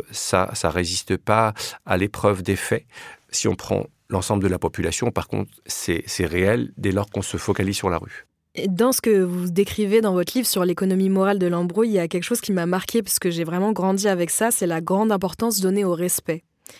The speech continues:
Speaker 2: Et ça, c'est central dans les embrouilles. Pourquoi ?
Speaker 1: Parce que, bon, je vais le dire comme ça, ça va pas plaire à tout le monde, mais on est dans des espaces et avec des identités sociales fragilisées. Et au fond,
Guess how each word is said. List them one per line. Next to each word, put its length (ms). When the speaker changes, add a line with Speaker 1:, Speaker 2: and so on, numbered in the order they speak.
Speaker 2:
Et 60
ça, 140
c'est 180
central 800
dans 140
les 160
embrouilles. 380
Pourquoi ? 380
Speaker 1:
Parce 220
que, 360
bon, 80
je 80
vais 60
le 60
dire 140
comme 160
ça, 160
ça 140
va 80
pas 120
plaire 220
à 80
tout 120
le 60
monde, 200
mais 160
on 160
est 80
dans 100
des 220
espaces 440
et 40
avec 180
des 240
identités 400
sociales 360
fragilisées. 580
Et 80
au 80
fond, 460